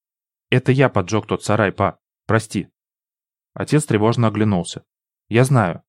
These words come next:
Никому не говори об этом, Ал, слышишь? Никому». «Я чуть не убил тебя». Отец раздраженно махнул рукой. «А, брось. Не в этом дело. Главное, никому не говори.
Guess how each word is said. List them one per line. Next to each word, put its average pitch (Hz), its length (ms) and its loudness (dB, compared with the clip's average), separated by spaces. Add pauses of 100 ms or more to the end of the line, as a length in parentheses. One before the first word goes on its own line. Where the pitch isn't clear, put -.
(200)
Никому 147 300 4
не 113 100 2
говори 117 300 2
об 92 160 0
этом, 95 240 -2
Ал, 92 120 2
слышишь? - 480 -2
Никому». 120 520 0 (680)
«Я 113 140 -2
чуть 143 240 -2
не 143 80 6
убил 151 320 4
тебя». 113 400 0 (880)
Отец - 360 -2
раздраженно 101 500 0
махнул 98 380 -2
рукой. 90 340 -4
«А, 113 300 0
брось. 101 360 -4 (320)
Не 113 120 0
в 113 60 4
этом 110 220 2
дело. 92 420 -4
Главное, 117 520 2
никому 117 360 0
не 123 100 2
говори. 104 420 -2